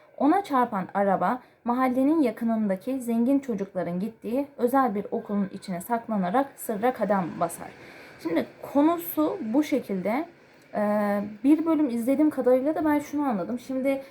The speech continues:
e, kız araba kazasından sonra tekerlekli sandalyeye mahkum kalıyor. Ee, onun gideceği bursu, yani direkt zaten, e, en fakir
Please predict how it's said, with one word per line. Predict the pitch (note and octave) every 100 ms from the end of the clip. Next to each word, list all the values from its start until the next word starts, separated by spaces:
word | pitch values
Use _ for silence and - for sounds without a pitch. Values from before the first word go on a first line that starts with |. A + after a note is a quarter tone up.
| - -
e, | G3+ G3+ G3+
kız | - D4+ C#4+ - - - - -
araba | C4+ C#4
kazasından | C#4 A#3+ G#3 F#3 - F3+
sonra | F#3+ A#3 A3 C#4+ E4+ E4 - - - - -
tekerlekli | C#4 C#4+ B3 A#3+ C#4+
sandalyeye | D4 B3+ A#3+ B3 A#3 G#3
mahkum | F3 F#3+ - D#3+
kalıyor. | - D#3+ E3 C#4 E4 - - - -
Ee, |
onun | G#3 - A#3 C4+ D#4
gideceği | C4+ A3 G#3 A#3 B3+ G3+
bursu, | G#3+ A3+ - A3 E3+
yani | F#3 F3+ D#3+ F#3
direkt | A#3 G#3+ -
zaten, | A3+ G#3+ C4 C#4+ D4+ - _
e, | G3+ G3+ -
en | B3 B3 G#3
fakir | - A3 - G#3+ E3